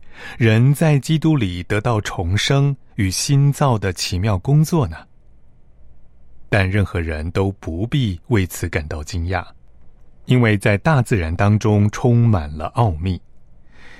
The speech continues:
即使是最睿智的人也会告诉你，在自然界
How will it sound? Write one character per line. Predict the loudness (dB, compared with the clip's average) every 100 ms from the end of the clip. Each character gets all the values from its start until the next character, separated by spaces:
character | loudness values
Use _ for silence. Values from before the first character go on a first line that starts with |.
| -8
即 | 0 2
使 | 2 0
是 | 0 0
最 | 2 2
睿 | 4 2 2
智 | 0 0
的 | 0
人 | -2 -4 -4 -2
也 | -2
会 | 0
告 | 0 0
诉 | 0 -2
你， | -4 -6 -16 -20 -20 -20 -20 -20
在 | -4 0 2
自 | 0 -2
然 | -2 -2
界 | -2 -2 -2